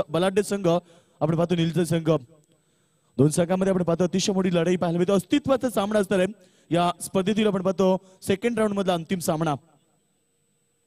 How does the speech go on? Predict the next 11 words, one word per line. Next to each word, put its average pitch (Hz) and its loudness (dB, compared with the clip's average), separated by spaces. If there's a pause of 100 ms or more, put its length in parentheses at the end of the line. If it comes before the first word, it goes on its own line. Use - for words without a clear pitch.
(1500)
गोलंदाज, 156 4
अ, 160 4
या 160 2
ठिकाणी 165 0
आपण 156 -2
पाहतो 156 0
सागर, 180 2 (800)
स्ट्राईक 170 0
करण्यावरती 165 -2
फलंदाज, 156 0
अ, 156 4